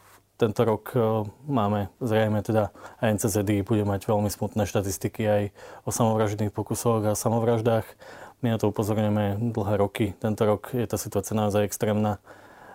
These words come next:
E, tento rok, e, máme, e, už aj výjazdové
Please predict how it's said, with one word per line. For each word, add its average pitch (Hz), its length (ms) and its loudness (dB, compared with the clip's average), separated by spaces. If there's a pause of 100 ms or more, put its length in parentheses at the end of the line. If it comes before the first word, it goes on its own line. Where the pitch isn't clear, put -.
(120)
E, 117 80 -6 (2250)
tento 107 400 2
rok, 107 240 2
e, - 20 -20 (1040)
máme, 107 560 0
e, - 80 -6 (320)
už 107 160 2
aj - 80 2
výjazdové 113 320 4